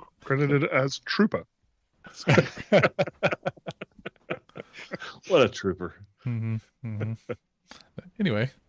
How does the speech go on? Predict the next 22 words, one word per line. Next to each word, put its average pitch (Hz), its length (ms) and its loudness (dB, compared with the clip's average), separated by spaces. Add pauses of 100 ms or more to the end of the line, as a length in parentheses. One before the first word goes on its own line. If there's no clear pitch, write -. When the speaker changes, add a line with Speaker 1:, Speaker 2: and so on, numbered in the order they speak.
(460)
Speaker 3:
What 208 140 -8
a - 20 -10
sweet 147 200 -6
Speaker 4:
Uh, - 20 -12
Speaker 3:
gig 127 260 0
to 95 80 -2
have, 87 280 -2
you 87 60 -6
know, 92 140 -8
being 95 180 -6
a 90 40 -8
voice 90 260 -4
actor 87 240 -2
for 82 340 -4 (120)
a, 82 100 -6 (1000)
just 98 240 -8 (160)
a - 20 -6
Speaker 2:
Ton - 20 -8 (600)
of 104 60 6
Speaker 3:
mega 92 80 6
Speaker 2:
stuff. 101 180 0
Speaker 3:
huge, - 320 -14